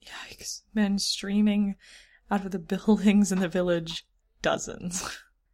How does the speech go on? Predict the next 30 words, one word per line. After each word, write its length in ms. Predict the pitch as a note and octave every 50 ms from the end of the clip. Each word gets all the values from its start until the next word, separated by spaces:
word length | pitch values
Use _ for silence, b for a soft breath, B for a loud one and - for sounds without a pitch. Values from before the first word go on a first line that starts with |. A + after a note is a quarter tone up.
| _ _ _
And 160 | A3 G#3 G3
he 160 | - - G3
had 180 | F#3 - - -
a 120 | - -
sinking 540 | - - - A#3 A#3 A#3 - B3 A#3+ A#3 A3+
feeling 460 | A3 - - G#3 G#3 G3 G3 G3+ G3
of 120 | F#3 F#3+ F#3
dread. 280 | - E3+ D3+ D3 - -
Yeah, 160 | - E3+ D#3+ - - - -
how 140 | B3 D4
long 260 | E4+ F4 F4+ G4+ G4+ F#4+
until 220 | B3+ G3+ G#3+ G3
y'all's 380 | F#3 F3+ E3 D3+ D3+ D#3+ D#3 -
metals 360 | E3+ D#3+ D3+ D3+ D#3 D3+ -
give 200 | - D#3+ D#3 D#3+
out? 440 | D3 D3 D3 D3 - - - - - _ _ _ _ _ _ _ _ _ _
Till 120 | - - G3+
someone 280 | - - F#3+ F#3 F3+
with 100 | F3+ F#3
a 40 | F#3+
crossbow 640 | - - - - - - - - - F3 - F3+ -
or 200 | - - F3 E3+
an 240 | F3 - F#3 F#3+ F3 - -
aluminum 400 | F#3+ G3+ G3 F#3 F#3 F#3 F#3 F#3
bullet 320 | F#3+ F3+ F3 E3 E3 -
gets 240 | - F#3 - - -
lucky 440 | F3 D#3+ - - - - F#3 E3+ E3+
and 100 | E3 F3
hits 240 | E3+ F3 F3 - -
him. 280 | - - - F#3 F#3